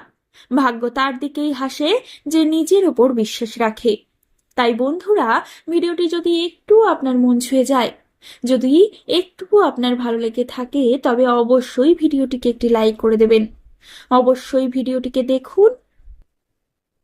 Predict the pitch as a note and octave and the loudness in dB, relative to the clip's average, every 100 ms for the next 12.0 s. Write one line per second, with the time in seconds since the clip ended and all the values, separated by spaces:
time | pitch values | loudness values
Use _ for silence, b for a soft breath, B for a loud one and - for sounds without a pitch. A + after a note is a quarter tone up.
0 | _ _ b b b - E4 E4+ F#4+ G#4 | _ _ b b b -2 0 0 -4 -2
1 | G4 F4+ E4+ D#4 D4 C#4 C#4 C#4 C#4 C#4 | -2 -2 -4 -2 0 0 -2 -4 -6 -4
2 | C4+ F4 E4 C#4 C4+ C4+ C4 D4+ F#4 F#4 | -4 -4 -2 0 0 0 0 2 2 2
3 | F#4+ - E4+ F4 F4 C#4 A3+ - D4 C#4+ | 0 0 0 0 0 2 2 0 -2 0
4 | C4+ C4 C4+ B3 B3 B3 D4+ A#4 B B | 2 2 2 4 2 2 -2 -2 B B
5 | D4 E4 E4 F4 F4 E4 E4 F4 F4+ F4+ | -2 -2 0 -2 0 -2 0 0 2 2
6 | A#3+ - _ b - C#4+ C4 A3+ A#3 A3 | 2 -4 _ b -2 0 2 0 -2 -4
7 | A3+ A3 A3 A3 A3+ A3+ A#3 A3 A3 - | -4 -2 -4 -4 -8 -4 -4 -4 -6 -4
8 | A3+ G#3 G#3 - - _ _ _ _ _ | -2 -2 -4 -10 -14 _ _ _ _ _
9 | - - _ _ - D#4 E4 E4 E4+ E4+ | -20 -20 _ _ -4 -2 -2 -2 -2 0
10 | E4+ E4+ A#4+ _ - D4+ D4 D4 D4 C#4+ | 0 0 -2 _ -2 0 0 -2 -4 -4
11 | D4 C#4+ C#4+ C4+ C4+ - C#4 C4+ C4+ | 0 0 0 0 -2 -2 -2 -2 -2